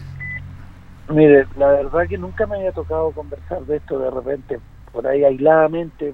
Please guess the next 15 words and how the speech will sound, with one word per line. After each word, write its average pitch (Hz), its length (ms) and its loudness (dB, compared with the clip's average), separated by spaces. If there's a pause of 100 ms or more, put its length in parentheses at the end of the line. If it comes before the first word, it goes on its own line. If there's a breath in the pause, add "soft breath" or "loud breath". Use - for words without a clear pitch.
opinaba 160 560 -6
en 151 60 -10
alguna 147 260 -10
red 147 160 -8
social, - 480 -4 (680 soft breath)
siempre 165 320 -2
tratando 156 560 4
de 147 60 2
tener 156 260 -6
la 160 140 2
prudencia 165 640 -2
necesaria 175 580 2
y 165 40 -2
que 170 120 -16
me, 160 220 -8